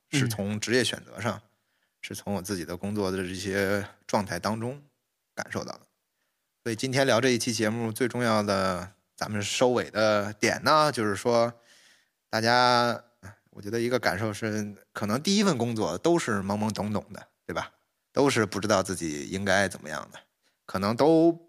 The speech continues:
Speaker 2: 必定注定是要走一些弯路的，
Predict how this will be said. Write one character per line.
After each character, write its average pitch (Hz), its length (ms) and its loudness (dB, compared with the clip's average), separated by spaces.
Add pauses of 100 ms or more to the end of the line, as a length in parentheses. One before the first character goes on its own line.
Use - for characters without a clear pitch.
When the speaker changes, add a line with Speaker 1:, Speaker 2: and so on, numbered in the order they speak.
(180)
Speaker 2:
必 214 200 2
定 311 240 4 (300)
注 220 240 4
定 349 240 6 (420)
是 - 220 0
要 117 480 4
走 - 460 0
一 117 120 -2
些 107 200 2
弯 110 180 4
路 107 160 -6
的， - 120 -20